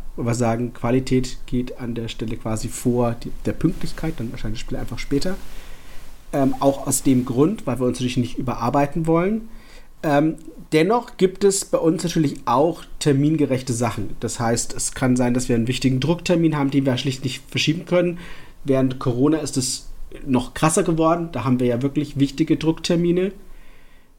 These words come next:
Ähm, und, ähm,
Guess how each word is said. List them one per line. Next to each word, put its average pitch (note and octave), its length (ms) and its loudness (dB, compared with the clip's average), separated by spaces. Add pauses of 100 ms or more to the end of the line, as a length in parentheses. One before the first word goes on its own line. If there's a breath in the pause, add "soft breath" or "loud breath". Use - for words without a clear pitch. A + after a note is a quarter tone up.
(240)
Ähm, C3+ 580 4 (240)
und, C3 800 2 (160)
ähm, B2+ 640 4